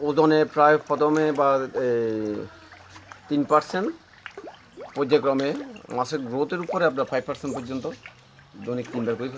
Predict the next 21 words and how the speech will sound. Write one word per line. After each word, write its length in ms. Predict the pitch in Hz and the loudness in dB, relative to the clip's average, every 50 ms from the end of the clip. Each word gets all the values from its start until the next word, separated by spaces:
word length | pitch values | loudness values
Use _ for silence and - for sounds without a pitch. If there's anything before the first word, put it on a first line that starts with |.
| 127 - | -12 -10
খাদ্য 200 | 127 113 104 113 | -8 -6 -6 -6
প্রয়োগ 200 | 104 107 107 104 | -6 -6 -8 -8
করতে 240 | - 113 101 - 143 | -10 -12 -10 -8 -8
হয়। 160 | 156 196 285 302 - - - - - - - - | -8 -8 -10 -12 -16 -20 -20 -20 -20 -20 -16 -8
আর 160 | - 110 110 | -4 -2 0
রাত্রে 520 | 117 117 113 - - 120 120 120 120 117 113 - - - - - - - - - - - - - | 0 0 -2 -2 -4 -4 -2 0 0 -2 -4 -6 -10 -16 -20 -20 -20 -20 -20 -20 -20 -16 -8 -6
সাধারণত 280 | 113 113 120 127 - - - | -4 -4 -4 -6 -8 -8 -8
খাদ্য 220 | 143 120 120 131 | -6 -4 -4 0
দেওয়া 240 | 127 131 127 127 123 | 2 4 4 4 4
হয় 100 | 127 127 | 2 0
না, 120 | 135 165 226 311 - - - - - - - - - - - - - - - - - - - 107 | 0 0 -4 -6 -10 -16 -20 -20 -20 -20 -20 -20 -20 -20 -20 -20 -20 -20 -20 -20 -16 -12 -8 -8
এই 240 | 104 101 98 95 95 | -6 -6 -6 -6 -8
বিশেষ 280 | 95 107 113 - - | -8 -8 -10 -10 -8
করে 260 | - 139 131 131 127 127 - - - | -6 -4 -4 -4 -4 -6 -8 -10 -8
অন্ধকারে 380 | - 120 123 123 135 143 143 139 | -6 -4 -2 0 2 2 2 2
মাছে 500 | 131 123 117 - 147 131 131 127 123 - - - - | 2 0 -2 -2 -4 -4 -2 -4 -4 -6 -8 -10 -10
আপনার 380 | - 110 110 110 110 107 104 98 101 - - - - - - - - - - | -10 -8 -4 -2 -2 -2 -2 -4 -6 -12 -18 -20 -18 -16 -16 -14 -14 -14 -10
কোনো 140 | - 120 127 | -8 -8 -6
খাদ্য 380 | - - 135 131 127 139 143 139 | -4 -4 -4 -2 -2 -2 -2 0
খায় 100 | 156 165 | 0 0
না। 180 | 156 156 156 - | 0 0 0 -2